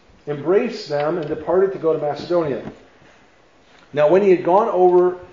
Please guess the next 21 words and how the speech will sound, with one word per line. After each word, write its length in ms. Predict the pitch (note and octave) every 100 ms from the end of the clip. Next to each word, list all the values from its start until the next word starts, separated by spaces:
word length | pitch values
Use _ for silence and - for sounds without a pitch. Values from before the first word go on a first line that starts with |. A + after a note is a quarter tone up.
| -
that 220 | D#3 D#3
region 400 | E3 A3+ E3+ D3
and 80 | D#3
encouraged 640 | D#3+ D#3+ A3+ B3+ F3+ B2
them 240 | C#3 C#3 D3
with 160 | C#3
many 180 | D#3 D#3
words, 400 | C#3 F#3+ F#3 D3+
he 60 | -
came 300 | - D3 D3
to 60 |
Greece." 760 | E3 D#3+ G#3+ F3+ - - - - - _ _ _ _ _ _ _ _ - -
Greece 480 | A#2+ D#3+ D#3+ -
is 140 | A#2+ B2
where 320 | C3+ C3+ C3+
Corinth 680 | C3 - G3 D#3 C#3+ - -
was 160 | C#3+ D3+
located, 460 | C3+ C3+ C3 A#2+
and 180 | D#3 B2+
then 320 | B2+ B2 A#2+ - _ _ _ _ _
he, 300 | - D3 D3+